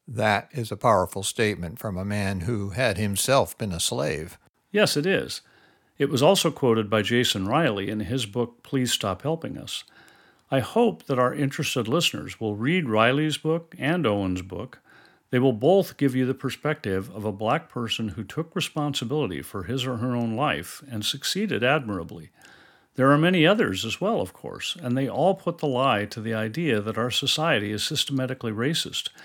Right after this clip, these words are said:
Speaker 2: and that it is all but impossible for a black person to succeed. Look at Riley, look at Owens, look at Orlando Patterson and Ward Connerly, both of whom I've quoted.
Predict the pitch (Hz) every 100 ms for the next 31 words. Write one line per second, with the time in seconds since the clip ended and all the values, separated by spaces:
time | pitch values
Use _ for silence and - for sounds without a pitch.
0 | - - _ 113 117 110 107 107 104 113
1 | 110 110 104 - 156 160 95 92 92 107
2 | 95 101 98 - 95 101 101 98 131 -
3 | 190 196 - - - - - _ 127 -
4 | - 98 101 98 120 127 135 117 165 -
5 | 101 104 113 135 - 117 120 123 113 107
6 | 107 110 113 - 104 104 113 - 117 117
7 | 92 95 110 107 - 117 104 95 107 139
8 | 107 101 - - 95 110 104 98 - -
9 | 107 95 123